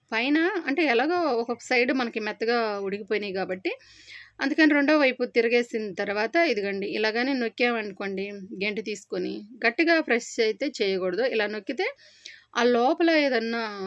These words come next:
ఆ బద్దల్లో కొంచెం ఆ పచ్చిదనం అంతా, ఆ, పోయి అంటే బాగా ఉడికి ఈ మసాలా పేస్ట్ టమాటాల గ్రేవీ ఉంది కదా అది కూడా లోపల దాకా వెళ్ళి లోపల అనేది పచ్చిదనం లేకుండా ఆ కూర కూడా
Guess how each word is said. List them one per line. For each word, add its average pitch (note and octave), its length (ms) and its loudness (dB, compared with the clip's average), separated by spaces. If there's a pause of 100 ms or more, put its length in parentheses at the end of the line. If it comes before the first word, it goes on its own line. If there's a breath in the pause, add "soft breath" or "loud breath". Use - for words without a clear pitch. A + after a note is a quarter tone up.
(540)
ఆ A3 60 -6
బద్దల్లో G3+ 540 -2
కొంచెం G3+ 600 -4
ఆ G#3 40 -6
పచ్చిదనం G#3 600 -2
అంతా, G3+ 440 -2 (680 loud breath)
ఆ, G3 180 -6 (100)
పోయి A#3 420 4
అంటే A#3+ 220 -2
బాగా A3 360 0
ఉడికి B3 560 0 (200)
ఈ B3+ 260 -2
మసాలా A#3 640 0 (260)
పేస్ట్ A3+ 340 0 (160)
టమాటాల G3 440 -2
గ్రేవీ G3 540 0
ఉంది F#3 180 0
కదా G#3+ 260 -4
అది F#3 140 -4
కూడా G#3+ 200 0
లోపల G3+ 400 0
దాకా A3+ 280 0
వెళ్ళి A3 320 0 (540 loud breath)
లోపల B3+ 380 4
అనేది C#4 260 4
పచ్చిదనం G#3+ 600 -2
లేకుండా F#3 640 -2 (120)
ఆ B3 80 0
కూర C#4+ 300 -4
కూడా G3 500 -2